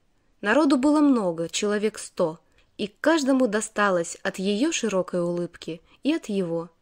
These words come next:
чуть-чуть. Я подошла к режиссёру. «Ты на машине?» спросил он. «Нет, я рядом живу». Мы вышли из посольства. Перед домом на площадке стояли длинные чёрные машины. По громкоговорителю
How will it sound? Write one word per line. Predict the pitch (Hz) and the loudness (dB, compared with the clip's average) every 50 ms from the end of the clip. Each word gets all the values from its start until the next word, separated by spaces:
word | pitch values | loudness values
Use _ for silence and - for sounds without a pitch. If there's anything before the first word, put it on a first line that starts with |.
| _ _ _ | _ _ _
чуть-чуть. | - - 202 185 - - - 180 160 - - - - _ _ _ _ _ _ _ _ _ _ _ _ - | -8 -8 -8 -8 -8 -10 -12 -12 -12 -14 -18 -20 -20 _ _ _ _ _ _ _ _ _ _ _ _ -4
Я | - 233 311 | 0 2 2
подошла | 302 311 226 220 214 - - 233 | 2 2 -2 -2 -2 -2 -4 -4
к | 233 - | -4 -2
режиссёру. | 214 208 185 190 180 - - 180 160 160 156 165 - _ _ _ _ _ _ _ _ _ _ _ - | -4 -4 -4 -4 -8 -8 -6 -8 -8 -8 -10 -16 -18 _ _ _ _ _ _ _ _ _ _ _ 2
«Ты | 247 262 | 4 6
на | 269 277 | 6 6
машине?» | 277 285 277 - 339 349 311 240 175 170 - _ _ _ | 6 4 2 0 -2 0 0 -2 -2 -4 -12 _ _ _
спросил | - - - 180 180 - - 185 180 - - | -14 -6 -6 -4 -4 -4 -6 -6 -8 -8 -6
он. | 185 175 170 165 - _ _ _ _ _ _ - | -8 -8 -8 -10 -14 _ _ _ _ _ _ -2
«Нет, | 285 302 277 202 160 - - _ - - - - | 2 2 2 2 0 -6 -14 _ -20 -20 -14 -4
я | - 254 277 262 | 0 2 2 4
рядом | 233 180 165 160 160 165 | 2 0 -2 -4 -6 -8
живу». | - - 165 160 - 175 180 _ _ _ _ _ _ _ _ _ _ _ _ _ _ _ - | -8 -10 -10 -10 -10 -16 -16 _ _ _ _ _ _ _ _ _ _ _ _ _ _ _ 0
Мы | 302 370 339 | 2 4 4
вышли | 294 302 294 - 277 254 | 4 4 2 2 0 -2
из | - | -2
посольства. | - - 220 - - 196 185 185 - - - 190 185 202 _ _ _ _ _ _ _ _ _ | -2 -8 -8 -6 -6 -6 -6 -6 -10 -14 -14 -16 -18 -18 _ _ _ _ _ _ _ _ _
Перед | - 226 208 220 185 180 | -2 2 2 2 -2 4
домом | 202 277 294 262 240 202 202 | 4 6 6 6 4 0 -2
на | 202 196 | -6 -6
площадке | - 202 202 - - 285 294 - - - - 240 | -2 -2 -2 0 2 2 0 0 0 -4 -6 -6
стояли | - - 208 202 214 220 208 202 | -4 -2 -2 0 0 0 0 -2
длинные | 190 165 175 202 262 269 254 240 233 220 214 | -2 -2 0 2 2 4 4 4 2 0 -2
чёрные | - - 190 190 190 190 185 180 | -2 -2 -2 -2 -2 -4 -6 -6
машины. | 180 180 180 175 - - 196 185 185 175 165 165 - _ _ _ _ _ _ _ - | -6 -6 -4 -2 -2 -2 -2 -4 -6 -6 -8 -10 -12 _ _ _ _ _ _ _ -6
По | - 170 | -6 -6
громкоговорителю | 170 165 180 190 202 190 - 190 180 180 170 175 175 175 214 233 - - 202 202 202 | -2 0 0 0 0 0 -4 -2 -2 0 0 0 0 -2 -2 -4 -2 -4 -4 -4 -4